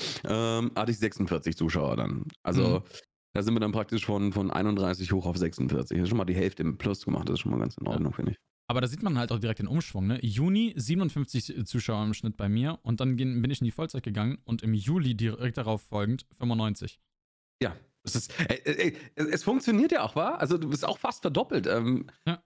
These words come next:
Speaker 1: w-, wenn man, wenn man die Arbeit reinsteckt und, und, ähm,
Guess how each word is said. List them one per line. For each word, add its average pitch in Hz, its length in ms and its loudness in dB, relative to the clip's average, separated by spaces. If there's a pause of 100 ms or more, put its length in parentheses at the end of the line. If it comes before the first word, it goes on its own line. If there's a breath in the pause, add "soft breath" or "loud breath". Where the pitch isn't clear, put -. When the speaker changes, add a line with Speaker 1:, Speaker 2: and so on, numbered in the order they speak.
(100)
Speaker 1:
w-, 143 440 4
wenn 156 120 2
man, 170 300 2
wenn 160 80 2
man 160 120 2
die 151 120 4
Arbeit 160 380 0
reinsteckt 131 680 2
und, 123 220 2
und, 123 260 2
ähm, 73 800 2